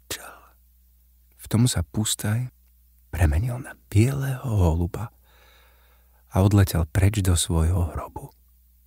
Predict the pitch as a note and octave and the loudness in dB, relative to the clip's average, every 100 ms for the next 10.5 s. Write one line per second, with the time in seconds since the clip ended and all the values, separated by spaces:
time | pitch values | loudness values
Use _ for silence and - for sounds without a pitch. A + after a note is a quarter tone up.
0 | _ _ _ _ _ _ E2 E2+ - C3+ | _ _ _ _ _ _ 0 0 -2 -8
1 | C#3+ _ _ _ _ _ _ - - F2+ | -10 _ _ _ _ _ _ -18 -6 -4
2 | - F2 F#2+ G2 C#2+ E2+ - _ _ _ | 0 2 2 2 0 -2 -6 _ _ _
3 | _ - - _ _ _ - - G2+ G2 | _ -20 -20 _ _ _ -2 2 4 4
4 | G#2 F#2 F#2 A#2+ C#3+ B2 A#2 G2+ F#2 - | 4 4 8 8 8 6 8 8 6 4
5 | G2+ F#2+ E2 E2 F#2 F2+ E2+ - D#2+ E2 | 4 4 2 4 6 4 2 0 -2 2
6 | G2+ C#3 D#3 C#3+ C3 B2 E3+ F#2 - F2 | 2 2 0 -2 -2 -4 -2 -2 0 -2
7 | - - F#2 F#2+ F#2 F2+ E2+ - F#2+ E2+ | -2 0 0 2 0 0 -2 -2 0 0
8 | F#2 - - _ _ _ _ _ _ _ | -2 -10 -14 _ _ _ _ _ _ _
9 | _ - D#2+ F2+ E2+ D2+ D2+ E2+ F#2+ G#2 | _ -4 0 2 2 2 2 0 -2 -2
10 | D#3 - - A#2 A#2+ | -4 -8 -6 -6 -8